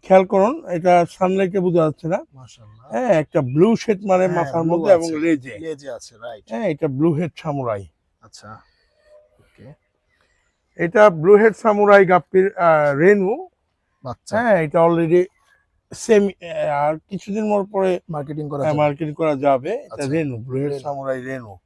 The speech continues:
Speaker 2: ওকে। আচ্ছা।
Speaker 1: তারপরে এখানে আরেকটা মাছ, খুব জনপ্রিয় মাছ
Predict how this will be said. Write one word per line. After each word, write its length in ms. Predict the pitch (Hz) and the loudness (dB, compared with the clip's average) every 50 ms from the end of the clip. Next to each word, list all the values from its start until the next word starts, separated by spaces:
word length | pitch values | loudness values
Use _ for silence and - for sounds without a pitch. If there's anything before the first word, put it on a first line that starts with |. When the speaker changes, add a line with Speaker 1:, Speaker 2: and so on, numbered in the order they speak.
| _ _ 131 | _ _ -20
Speaker 2:
ওকে। 360 | 120 101 _ - 107 120 170 - _ _ _ _ _ _ _ _ _ _ _ _ _ _ _ _ _ _ _ _ | -20 -20 _ -20 -20 -20 -20 -20 _ _ _ _ _ _ _ _ _ _ _ _ _ _ _ _ _ _ _ _
আচ্ছা। 300 | 110 - - 139 156 196 _ _ _ _ _ _ _ _ _ _ _ _ _ _ _ _ _ _ _ _ _ _ _ _ _ _ _ _ _ _ - | -20 -20 -20 -20 -20 -20 _ _ _ _ _ _ _ _ _ _ _ _ _ _ _ _ _ _ _ _ _ _ _ _ _ _ _ _ _ _ 0
Speaker 1:
তারপরে 720 | 156 147 143 139 147 - - 156 151 151 151 147 147 - _ _ _ _ _ _ _ _ _ _ _ _ _ _ _ _ _ _ _ _ _ _ _ _ _ _ _ _ _ _ - | 2 4 4 2 2 -2 -2 0 2 4 4 2 0 -2 _ _ _ _ _ _ _ _ _ _ _ _ _ _ _ _ _ _ _ _ _ _ _ _ _ _ _ _ _ _ -10
এখানে 300 | 151 - - 196 202 196 | -6 0 0 2 4 4
আরেকটা 300 | 190 196 - - 180 170 | 4 2 2 0 -2 0
মাছ, 300 | 170 170 180 - - - _ - - - _ _ _ _ _ _ _ _ _ _ _ _ _ _ _ _ _ _ _ _ _ _ _ _ _ _ _ _ _ _ _ _ _ _ _ _ _ _ _ _ - | 2 2 2 2 2 0 _ -20 -20 -20 _ _ _ _ _ _ _ _ _ _ _ _ _ _ _ _ _ _ _ _ _ _ _ _ _ _ _ _ _ _ _ _ _ _ _ _ _ _ _ _ 2
খুব 240 | - 262 233 226 214 | 4 4 4 6 8
জনপ্রিয় 500 | 226 247 240 240 226 170 214 220 208 196 | 8 10 10 10 8 6 8 6 8 8
মাছ 260 | 180 170 156 139 | 8 6 6 4